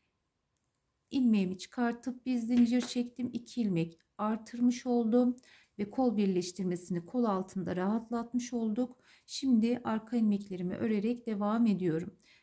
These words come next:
Bir ilmek daha ördüm. İşaretimi alıyorum. Tekrar yumağımı birleştireceğim. Hemen şurada fazla olan ipimi kesiyorum birazcık. Çok da kısa tutmuyorum.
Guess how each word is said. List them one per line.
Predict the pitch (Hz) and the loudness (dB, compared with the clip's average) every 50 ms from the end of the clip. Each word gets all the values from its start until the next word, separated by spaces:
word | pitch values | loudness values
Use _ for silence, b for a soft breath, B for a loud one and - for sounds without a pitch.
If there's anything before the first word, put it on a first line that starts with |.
| b b - | b b 0
Bir | 359 285 | 2 2
ilmek | 247 220 196 180 196 190 - - | 4 2 2 2 -2 -4 -6 -8
daha | 196 165 180 - | -6 -6 -6 -4
ördüm. | - - 240 233 214 190 185 208 214 220 240 247 - - | -2 0 0 0 0 -2 -2 -2 -2 -2 -2 -4 -4 -8
İşaretimi | 294 285 - - 247 202 185 180 190 190 - - 202 - | -10 -8 -6 -4 -4 -4 -2 -4 -6 -6 -6 -8 -6 -4
alıyorum. | 247 254 226 220 208 202 202 233 247 240 247 | -2 0 0 0 0 0 2 0 0 0 0
Tekrar | - 262 254 - - 202 214 240 | -4 -6 -6 -4 -4 -2 0 0
yumağımı | 240 226 214 214 208 208 208 208 214 214 | 0 2 2 2 4 4 2 2 2 2
birleştireceğim. | 208 196 175 175 180 185 - - - 185 180 190 175 185 - 233 240 254 277 294 - _ _ _ _ _ _ _ _ _ _ _ | 2 2 0 0 0 -2 -4 -8 -10 -6 -6 -6 -6 -4 -4 -2 -2 -2 -2 -4 -6 _ _ _ _ _ _ _ _ _ _ _
Hemen | - 330 277 247 240 240 247 254 | -8 -4 0 0 2 2 2 0
şurada | - - - 262 240 226 - | -2 -6 -8 -8 -8 -6 -6
fazla | 226 - - 233 226 220 - - 240 | -8 -8 -6 -8 -8 -8 -8 -6 -4
olan | 240 226 226 220 226 | -4 -4 -4 -4 -4
ipimi | 226 233 - 226 220 226 226 | -6 -6 -6 -6 -6 -6 -6
kesiyorum | - - 247 240 - - 214 208 196 190 190 190 | -8 -10 -10 -10 -10 -10 -8 -6 -4 -2 -4 -4
birazcık. | 185 208 208 190 190 - - - 269 - - - | -4 -4 -6 -6 -6 -6 -8 -12 -12 -12 -14 -20
Çok | - - 247 - - | -18 -18 -18 -14 -14
da | 240 - | -14 -14
kısa | - - - 240 226 | -14 -12 -10 -10 -10
tutmuyorum. | - - - - - 202 196 190 190 240 | -10 -14 -14 -8 -6 -4 -4 -2 -2 -4